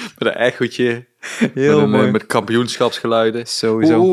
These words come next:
Speaker 1: hoe, hoe gaat dat trouwens dadelijk zijn? Dan, eh, kampioenschap en dan opeens groot feest op Museumplein? Of,
Speaker 2: Ja,
Speaker 1: eh?
Speaker 2: dat hebben we nog nooit meegemaakt. Want vorig jaar mochten we geen kampioen zijn. We waren wel eerste,
Speaker 1: Ja.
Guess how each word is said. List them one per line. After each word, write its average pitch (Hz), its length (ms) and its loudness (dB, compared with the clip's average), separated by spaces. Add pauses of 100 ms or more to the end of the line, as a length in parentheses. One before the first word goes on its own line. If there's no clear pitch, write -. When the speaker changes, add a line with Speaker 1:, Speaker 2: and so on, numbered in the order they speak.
Speaker 1:
hoe, - 120 -6
hoe 170 140 2
gaat 175 200 0
dat - 360 -4
trouwens 135 420 0
dadelijk 123 320 2
zijn? 151 240 -2
Dan, 110 180 0
eh, 104 280 2
kampioenschap 139 680 -2
en 123 120 -2
dan 117 240 -2
opeens 117 280 0
groot 127 220 2
feest 123 300 0
op 117 80 -6
Museumplein? 113 640 0
Of, 147 60 0
Speaker 2:
Ja, 165 100 4
Speaker 1:
eh? 131 60 4
Speaker 2:
dat 135 160 0
hebben 127 180 2
we 123 60 0
nog 131 100 0
nooit 127 80 -2
meegemaakt. 143 420 0
Want 120 160 -4
vorig 135 200 0
jaar 127 140 -2
mochten 123 240 -6
we 113 60 -6
geen 123 140 -2
kampioen 120 320 -4
zijn. 101 220 -4
We 104 120 -10
waren 123 300 4
wel 135 200 2
eerste, 127 480 -4
Speaker 1:
Ja. 123 400 0